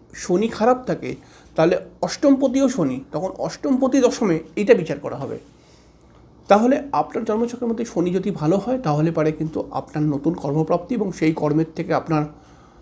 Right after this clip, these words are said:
আহ, অনেকটাই উন্নতি দেখা যাবে। আপনি হয়তো একটা, একটা চাকরিকে ছেড়ে একটা আরও ভালো চাকরি প্রাপ্তি করে ফেললেন। সরকারি চাকরি যারা চেষ্টা করছেন, তাদের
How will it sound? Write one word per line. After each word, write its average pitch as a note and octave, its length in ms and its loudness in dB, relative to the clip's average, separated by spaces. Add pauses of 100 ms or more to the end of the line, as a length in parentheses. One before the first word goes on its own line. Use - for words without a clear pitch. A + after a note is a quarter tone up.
(200)
আহ, C3 420 -4
অনেকটাই F#3+ 340 4
উন্নতি G#3 400 0
দেখা G3+ 220 0
যাবে। A3 240 -2 (680)
আপনি - 260 -2
হয়তো F#3+ 200 -2
একটা, - 340 -4 (400)
একটা D3+ 160 -6
চাকরিকে E3+ 440 0
ছেড়ে G3+ 200 -2
একটা - 160 -6 (140)
আরও F#3 160 6
ভালো G#3+ 200 2
চাকরি G3+ 280 -2
প্রাপ্তি G3 360 -4
করে G3 160 0
ফেললেন। G#3 320 -4
সরকারি E3+ 420 0
চাকরি E3 280 0
যারা E3 180 -2
চেষ্টা D#3+ 300 -6
করছেন, E3+ 300 -4
তাদের D#3+ 260 -2